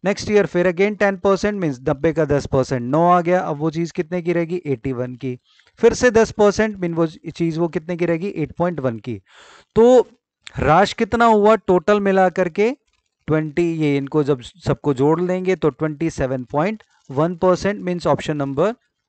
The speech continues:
four will be correct। अब in case अगर आपसे पूछा रहता कि कितना ह्रास हुआ, तो आप क्या कर देते,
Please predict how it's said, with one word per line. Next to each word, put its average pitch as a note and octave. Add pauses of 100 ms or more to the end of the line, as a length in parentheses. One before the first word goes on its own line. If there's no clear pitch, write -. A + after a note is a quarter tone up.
(280)
four E3+
will C#3
be F#3+ (380)
correct। C#3 (320)
अब A#3
in A3
case A#3+
अगर F#3+
आपसे F#3
पूछा D3+
रहता B2+ (380)
कि A3+
कितना F#3+
ह्रास F3
हुआ, D#3+ (280)
तो F3
आप E3
क्या E3+
कर D#3+
देते, E3